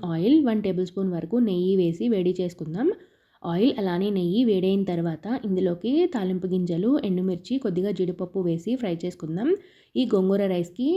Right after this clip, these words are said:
నెయ్యి అలానే మనం వేసుకునే తాలింపుని బట్టే మంచి ఫ్లేవర్ అలానే టేస్ట్ వస్తుంది. జీడిపప్పు ఫ్రై అయిన తర్వాత సన్నగా కట్ చేసుకున్న వెల్లుల్లి, పచ్చిమిర్చి కూడా వేసి ఫ్రై చేసుకుందాం. స్టవ్‌ని లో ఫ్లేమ్‌లో పెట్టుకుని మాత్రమే ఫ్రై చేసుకోవాలి, అప్పుడే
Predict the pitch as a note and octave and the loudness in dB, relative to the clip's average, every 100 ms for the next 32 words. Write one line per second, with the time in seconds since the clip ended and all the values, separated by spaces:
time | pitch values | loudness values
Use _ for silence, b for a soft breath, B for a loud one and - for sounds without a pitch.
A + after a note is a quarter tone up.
0 | G4+ C4 F#3+ F3+ A#3+ - G#3 G3 F3+ B3+ | 4 4 2 2 0 0 -2 -2 0 2
1 | C4+ G#3+ G3 F#3 F#3 F#3 A#3+ A3 F#3 F#3+ | 2 2 0 -2 -4 -4 -4 -2 -2 -2
2 | G3 G3 E3+ E3 A#3+ G3+ F#3+ A3 G3 F3+ | -2 -2 -2 -2 0 0 -2 -4 -4 -2
3 | G#3 B3 G3+ F3 G3+ A3 F#3 F#3 F3 - | -2 -2 -2 -2 -2 -2 -2 -2 -6 -4
4 | E3 E3+ C4+ A#4 b b b b - G#3 | -4 -2 0 -2 b b b b -4 0
5 | G3+ G3+ A#3 B3 G3+ F#3+ G3+ G3+ F3 E3+ | 0 0 -2 -2 0 0 0 -2 -2 -4
6 | E3+ D#3+ C4 C4+ G3+ G3 G3+ F3 F#3 F3+ | -4 -4 -2 -2 0 -2 -4 -6 -4 -6
7 | - E3 A3+ A#3 F#3+ F3+ G3 C4 F#3+ - | -4 -4 0 2 2 2 0 0 -2 -4
8 | F#3+ F3+ G3 F#3 F#3 F#3+ E3 E3 A#3+ A#3 | -4 -4 -4 -4 -4 -2 -2 -2 -4 -4
9 | F#3 F#3 F#3 E3+ E3 A3+ F4+ B B B | -4 -4 -6 -4 -2 0 0 B B B
10 | _ G#3+ F#3 G3 B3+ G3+ G3 G#3+ G3+ G3+ | _ -6 -2 0 2 2 2 0 0 0
11 | G3 F3 F#3+ F#3+ F#3 F3 F3 G#3 B3 F#3 | -2 -4 -2 0 0 -2 -4 -2 0 -2
12 | F3 F#3 - F3+ E3 E3+ A3 G3+ - | -2 -4 -4 -4 -2 -2 -2 -4 -6